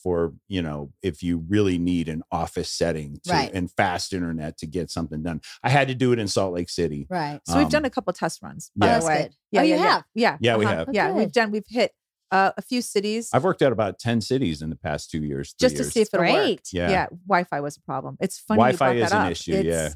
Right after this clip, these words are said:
Speaker 3: it was, uh, now I know what
Speaker 2: Wow.
Speaker 3: questions to ask when I rent an Airbnb. Before I didn't. And, um, and some hotels have great Wi-Fi, some do not. And he
Speaker 2: Mm-hmm.
Speaker 3: had to, like, literally wake up one morning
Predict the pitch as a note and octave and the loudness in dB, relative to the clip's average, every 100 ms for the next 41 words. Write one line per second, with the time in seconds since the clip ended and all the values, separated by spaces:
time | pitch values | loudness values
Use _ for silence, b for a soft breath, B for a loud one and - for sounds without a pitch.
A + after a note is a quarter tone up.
0 | - F#3+ G3 - F3 - A3 B3 B3+ G#3 | -2 0 0 -2 -6 0 2 2 2 2
1 | F#3+ E3 D#3+ F3+ D#3+ F3+ - D#3 D#3 G3 | 0 0 0 -2 -4 -6 -4 -2 -4 -4
2 | - F3 E3 D#3+ D#3+ D3+ E3+ F3+ F3 F3+ | -6 -2 -2 -2 -2 -2 -2 -4 -2 0
3 | G3 G3+ G3 G#3+ F#3 E3 - D#3+ D#3 D3+ | 2 2 2 2 2 -2 0 2 2 0
4 | D3 E3+ F#3+ - _ _ - E3 E3 E3 | 0 0 0 -4 _ _ -4 0 0 -2
5 | - D#3+ D#3 D#3 D#3 _ F3 E3 E3 - | -2 -2 -2 -4 -8 _ -2 -2 -4 -8
6 | - - F3+ F3+ F#3 - F3 - D#3 E3 | -10 -4 0 0 0 0 0 0 -4 -2
7 | D3+ D#3 D#3+ - F#3 F3+ F3+ - E3+ E3+ | 0 0 0 0 0 0 -4 -4 -2 -2
8 | D3+ D3+ D#3 F3+ - - D#3 D#3 C3+ D3 | -4 -4 -2 -2 -2 -4 -2 -2 -6 -4
9 | F#3 F3 F3 D#3 - E3+ D3+ D3 D#3 - | -2 0 -2 -4 -4 -4 -4 -2 -4 -4
10 | D#3+ E3+ E3 E3 D#3 D#3 D3+ D3 - D3+ | -6 -2 0 0 -2 -4 -4 -8 -6 -6
11 | D3+ D3+ D3+ D3+ | -4 -4 -6 -8